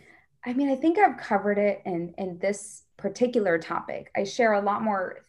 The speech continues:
things in, in the rest of the book, but I just want to encourage listeners, like, it's never too late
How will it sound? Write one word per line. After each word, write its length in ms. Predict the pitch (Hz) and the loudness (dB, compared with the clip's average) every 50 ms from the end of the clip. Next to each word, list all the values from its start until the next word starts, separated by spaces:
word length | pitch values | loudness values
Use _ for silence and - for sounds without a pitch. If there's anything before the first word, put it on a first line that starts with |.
| _ _ | _ _
things 380 | 226 208 190 185 185 180 - - - | -6 -6 -6 -8 -10 -12 -18 -14 -12
in, 140 | 202 196 196 - | -10 -10 -8 -6
in 120 | 196 196 | -4 -4
the 60 | 185 180 | 0 0
rest 260 | 185 196 196 - - | 0 0 -2 -2 0
of 80 | 196 | 0
the 60 | 180 175 185 | 2 4 2
book, 180 | 185 180 180 - | 2 2 0 -2
but 100 | 220 214 | 0 0
I 100 | 226 269 | 2 2
just 200 | 339 370 370 - | 0 -2 -4 -2
want 280 | 262 226 196 175 - - | -2 0 0 -2 -2 -4
to 80 | 214 | -6
encourage 460 | - 202 185 - - 196 185 180 - - | -6 -6 -6 -4 -2 -2 -2 -2 -2 -4
listeners, 440 | 185 165 - 190 185 175 175 175 - - | -6 -6 -4 -6 -6 -6 -8 -10 -14 -14
like, 240 | 175 175 175 - - _ _ _ _ _ _ _ _ _ _ _ _ _ _ _ _ _ _ _ _ _ - | -12 -12 -12 -12 -16 _ _ _ _ _ _ _ _ _ _ _ _ _ _ _ _ _ _ _ _ _ -10
it's 180 | 208 - - | -10 -4 0
never 260 | 208 196 185 185 185 180 | 2 2 4 2 2 -2
too 220 | - - 208 185 | -2 -2 -2 -2
late 340 | 170 160 160 165 - - | -2 -2 -4 -4 -6 -10